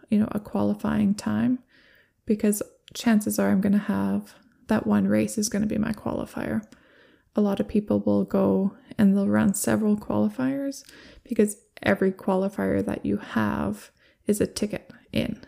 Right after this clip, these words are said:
So if you run five, you've got, you know, five chances to be drawn. Even then, like, with five tickets in there, your odds are still really slim. There's so many people that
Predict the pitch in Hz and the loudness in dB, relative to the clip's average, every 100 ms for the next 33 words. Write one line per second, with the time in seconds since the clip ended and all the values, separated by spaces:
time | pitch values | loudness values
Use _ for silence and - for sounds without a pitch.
0 | - _ - - 208 214 214 - 202 208 | -20 _ -12 -2 2 2 2 2 2 2
1 | 202 196 - 196 202 220 208 208 202 - | 2 2 0 -2 0 0 -2 0 -2 -2
2 | - - - _ _ 196 202 202 - 208 | -8 -20 -20 _ _ 0 2 0 -2 -2
3 | 190 208 - - - - - - - - | -2 -2 -4 -4 -4 -6 -8 -8 -12 -16
4 | - - - - - 71 71 - - _ | -20 -4 -2 -2 -4 -4 -6 -8 -12 _
5 | _ _ _ _ _ - 226 226 220 185 | _ _ _ _ _ -2 2 4 4 2
6 | 202 190 185 - - _ - 104 104 104 | 2 4 2 -2 -18 _ -6 -2 -2 -2
7 | - - - _ _ _ _ _ _ _ | -6 -20 -20 _ _ _ _ _ _ _
8 | - _ _ 226 - 185 202 - 214 208 | -20 _ _ -12 -4 -2 -2 -2 -2 0
9 | 208 202 190 190 190 208 - - - - | -2 -2 -2 0 0 -2 -6 -20 -20 -4
10 | - 190 196 - 202 - - - - - | 0 0 0 -2 -4 -2 -2 -2 -2 -2
11 | 208 - - 208 208 - 208 208 208 196 | -4 -4 0 0 -2 0 0 2 2 4
12 | 190 185 - 208 196 196 185 190 - | 2 0 -2 -2 -2 -2 -4 -4 -8